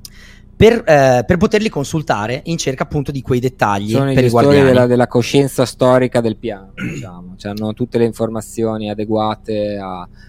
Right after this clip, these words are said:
Speaker 2: al fare in modo che Elspeth possa avere ciò per cui è lì sul piano, cioè informazioni per, per cambiare un po' le cose.
Speaker 1: Esatto.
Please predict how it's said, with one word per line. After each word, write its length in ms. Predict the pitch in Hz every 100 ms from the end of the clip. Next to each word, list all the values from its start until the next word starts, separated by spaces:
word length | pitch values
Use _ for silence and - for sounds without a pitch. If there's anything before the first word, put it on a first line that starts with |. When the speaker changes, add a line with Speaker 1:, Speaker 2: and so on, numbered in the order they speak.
| -
Speaker 2:
al 260 | - 101 98
fare 220 | - 110
in 80 | 113
modo 240 | 113 113
che 120 | 113 113
Elspeth 360 | 107 104 113 -
possa 260 | 110 104 113
avere 960 | 107 104 110 107 104 98 98 95 95 -
ciò 260 | - 127 113
per 200 | - 113
cui 180 | - 113
è 20 |
lì 100 | 107
sul 160 | - 110
piano, 360 | 117 101 110
cioè 180 | 104 101
informazioni 1000 | 107 - 117 113 113 - 110 107 110 110 -
per, 680 | 98 98 98 98 90 85 - - - - - - -
per 240 | 101 101
cambiare 440 | 113 110 113 107
un 80 | 107
po' 120 | 107 101
le 100 | 95
cose. 380 | 90 85 95 - - - -
Speaker 1:
Esatto. 540 | - 147 82 - 123